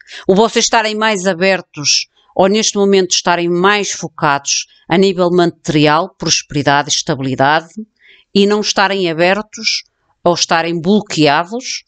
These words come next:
a nível emocional, eh, e familiar. Vamos ver o que nos diz o tarô.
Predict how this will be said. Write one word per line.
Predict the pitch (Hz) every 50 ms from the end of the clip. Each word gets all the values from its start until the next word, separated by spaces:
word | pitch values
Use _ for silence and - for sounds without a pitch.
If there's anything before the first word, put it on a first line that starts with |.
| _ _ _
a | - 185
nível | 190 196 185 190 190 190
emocional, | 190 185 175 - - 180 175 170 170 175 175 202 - _ _ _ _ _ _
eh, | 180 180 175 175 175 170 170 165 165 165 - - -
e | - - -
familiar. | - - 220 226 240 233 233 160 120 113 - - _ _ _ _ _ _ _ _ _ _ _ _ _ _ _ _ _ _
Vamos | - 202 220 226
ver | 254
o | 277 262
que | 247
nos | 226 208 180
diz | 170 180 160 160
o | 156
tarô. | - 139 127 123 120 120 -